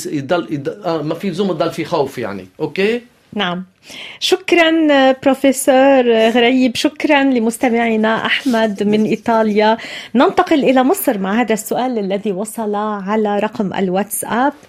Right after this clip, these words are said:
Speaker 2: مساء الخير ست سونيتا، مساء الخير للبروفيسور. أنا بشر من القاهرة، مستمع دائم للبرنامج. أود أن أسأل الدكتور، أنا مركب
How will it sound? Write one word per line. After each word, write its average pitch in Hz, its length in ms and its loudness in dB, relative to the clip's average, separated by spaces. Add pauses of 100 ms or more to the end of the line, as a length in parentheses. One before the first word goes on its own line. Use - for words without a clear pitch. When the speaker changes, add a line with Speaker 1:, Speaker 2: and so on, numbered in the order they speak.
(320)
Speaker 2:
مساء 240 240 0
الخير 247 420 0
ست - 220 -10
سونيتا، 214 460 -2
مساء 196 280 -2
الخير 214 320 -4
للبروفيسور. 220 840 0 (640)
أنا 233 160 2
بشر 226 320 0
من 202 120 0
القاهرة، 202 600 -2
مستمع 208 420 -2
دائم 226 340 0
للبرنامج. 196 800 -2 (420)
أود 226 240 2
أن 214 180 0
أسأل - 440 -2
الدكتور، 202 500 -2
أنا 202 200 0
مركب 214 500 -2